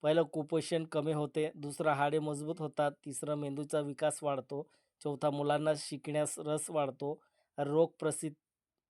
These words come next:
प्रतिस-, प्रतिकारशक्ती वाढते. आज आपण पाहिलं तीन ते सहा वर्ष वयोगटातील मुलांना मिळणारा शिजवलेला आहार,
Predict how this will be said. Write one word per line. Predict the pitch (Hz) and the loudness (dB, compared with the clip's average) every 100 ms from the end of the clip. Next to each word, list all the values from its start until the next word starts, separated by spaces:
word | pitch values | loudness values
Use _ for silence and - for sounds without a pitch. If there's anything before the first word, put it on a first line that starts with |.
| _ _ - | _ _ -6
प्रतिस-, | 143 180 165 - - 165 - _ _ | -4 -2 -2 -4 -6 -10 -10 _ _
प्रतिकारशक्ती | 147 143 160 165 165 156 156 - 165 | -4 -2 2 6 6 4 -4 -2 0
वाढते. | 143 123 117 120 127 - _ _ _ _ _ _ _ _ _ | 2 0 -2 -8 -8 -16 _ _ _ _ _ _ _ _ _
आज | 156 175 | 8 10
आपण | 175 165 165 160 | 10 8 6 2
पाहिलं | 165 151 147 151 - _ - | 4 4 6 4 2 _ -4
तीन | 165 170 | -4 -2
ते | 180 | -2
सहा | 165 156 147 | 2 4 4
वर्ष | 151 151 170 | 4 2 2
वयोगटातील | 156 147 143 156 | 0 0 -4 -4
मुलांना | 151 151 147 151 - _ 147 | -2 2 0 0 -8 _ -2
मिळणारा | 151 151 143 147 147 | -2 -2 0 2 2
शिजवलेला | 143 143 143 143 143 143 | 0 -4 -4 -4 2 2
आहार, | 131 135 | 2 -4